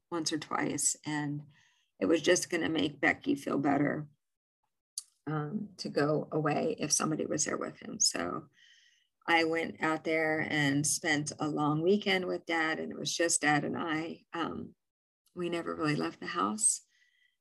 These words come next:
I think I did. I think I went to the gym and things like that. Uh, we were supposed to go out to dinner one night, and he changed his mind.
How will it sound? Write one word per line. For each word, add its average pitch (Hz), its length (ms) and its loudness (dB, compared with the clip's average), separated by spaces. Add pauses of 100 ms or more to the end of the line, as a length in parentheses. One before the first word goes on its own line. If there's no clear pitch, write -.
(160)
I 170 100 2
think 165 260 -2
I 170 140 2
did. 156 300 0
I 160 120 -2
think 151 220 -8
I - 100 -6
went 160 200 -6
to 147 80 -8
the 156 100 0
gym 156 340 -2
and 120 160 -12
things - 280 -4
like 160 180 -8
that. 160 300 -6 (140)
Uh, 156 200 -4
we 160 160 2
were 147 80 0
supposed - 280 0
to 147 60 -2
go - 120 -4
out 156 160 -2
to 151 80 -10
dinner 160 320 -4
one 156 200 -10
night, 160 300 -6
and 165 160 -12
he 160 300 -12
changed 156 400 -4
his 156 200 -4
mind. 165 440 -8